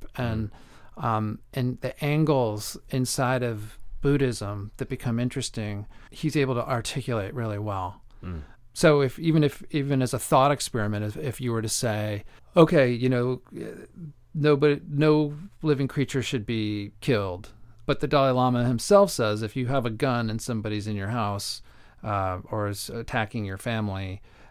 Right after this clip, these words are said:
Speaker 1: um, you'd be fully within your rights to
Speaker 2: Mm-hmm.
Speaker 1: shoot that person." So that it's always contextual. And, and Matthew is, like, so brilliantly nuanced in that, that you could almost pose any question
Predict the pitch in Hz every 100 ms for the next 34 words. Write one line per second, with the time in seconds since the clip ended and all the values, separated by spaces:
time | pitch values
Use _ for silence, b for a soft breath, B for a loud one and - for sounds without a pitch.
0 | b 113 101 110 113 113 110 - 196 151
1 | 123 120 110 101 95 98 92 - - 104
2 | 95 92 - - 82 90 80 165 165 104
3 | - 107 98 104 95 - 123 104 120 -
4 | 131 - 143 165 156 - 120 - 143 -
5 | - 117 90 101 - B B B 135 127
6 | 120 - 131 120 127 139 147 123 117 110
7 | - - - 143 143 139 135 143 - 143
8 | 147 156 139 117 113 117 120 113 101 -
9 | 110 104 101 101 131 123 156 160 156 -
10 | 117 117 127 127 - 113 113 - 107 104